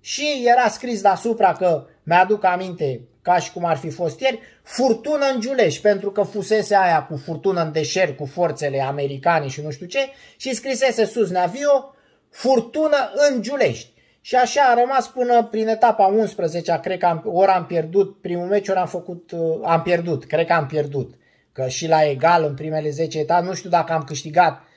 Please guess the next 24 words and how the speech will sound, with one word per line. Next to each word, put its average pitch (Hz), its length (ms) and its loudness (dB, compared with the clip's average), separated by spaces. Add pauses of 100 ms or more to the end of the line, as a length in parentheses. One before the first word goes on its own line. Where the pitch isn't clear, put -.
(380)
dacă - 260 -2
aveam 147 420 2
treizeci 156 440 0
de 147 120 -2
puncte, 190 300 -2
dar 175 160 6
oricum 185 300 0
aveam 180 280 2
multe 185 280 -2
puncte 175 300 -6
după 165 220 -4
zece 175 260 -6
etape, 165 500 0 (640)
<coughs> - 420 -4 (280)
nu, 185 240 0
nu 185 140 -4
pierdusem. 170 500 -4 (640)
Și - 140 -2
atunci 269 360 -2
a 254 100 4
rămas 247 360 -2
aia, 262 200 2
iar, 214 400 0 (140)
superstiția 208 1160 -2